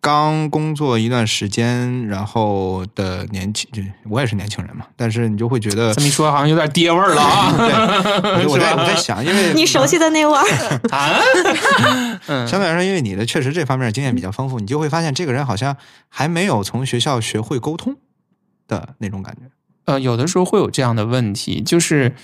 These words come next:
Speaker 2: 呃，这里边儿可能会比较具体，因为大家所在的这个层，呃，仅，呃，暂且说层级啊，就是不一样，
Speaker 1: 嗯。
Speaker 2: 掌握的信息也是不一样的。
Speaker 1: 嗯。
Speaker 2: 其实最简单的就是一个特别实际、特别具体的岗位工作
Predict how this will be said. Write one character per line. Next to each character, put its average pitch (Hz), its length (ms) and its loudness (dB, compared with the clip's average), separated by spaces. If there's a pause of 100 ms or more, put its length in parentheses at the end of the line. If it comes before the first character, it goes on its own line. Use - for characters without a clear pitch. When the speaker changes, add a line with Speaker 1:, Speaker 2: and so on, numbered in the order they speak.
(260)
Speaker 2:
呃， 127 260 -4
这 - 120 -2
里 151 60 2
边 131 160 -2
儿 139 320 -2 (220)
可 - 100 0
能 127 100 4
会 165 120 0
比 160 120 0
较 165 140 2
具 175 240 -4
体， - 380 -14 (160)
因 170 160 -2
为 190 100 2
大 185 180 0
家 175 440 0
所 127 280 -2
在 151 260 0
的 131 100 -4
这 135 220 -2
个 113 220 0
层， - 240 -2 (320)
呃， 123 120 -4
仅， 127 280 -2
呃， 127 140 -2
暂 160 260 0
且 120 160 -4
说 127 120 -2
层 127 320 -4
级 107 220 -6
啊， 107 300 -6
就 139 120 -4
是 131 80 0
不 135 140 -2
一 131 160 2
样， 131 240 0 (160)
Speaker 1:
嗯。 127 100 -2
Speaker 2:
掌 120 140 2
握 131 80 2
的 156 80 2
信 156 220 0
息 147 180 -2
也 - 140 -6
是 - 100 -10
不 131 140 -6
一 92 100 -2
样 92 200 -4
的。 - 80 -12
Speaker 1:
嗯。 110 240 -4 (280)
Speaker 2:
其 - 140 0
实 156 100 4
最 190 180 2
简 117 220 -6
单 123 160 0
的 113 80 2
就 127 140 -2
是 127 120 -2
一 101 120 0
个 98 160 -2
特 - 180 -6
别 113 180 -4
实 - 220 -8
际、 123 140 -2
特 131 120 -2
别 117 160 2
具 127 200 0
体 - 120 -6
的 - 140 -8
岗 - 220 -4
位 120 120 -6
工 143 200 -8
作 - 240 -6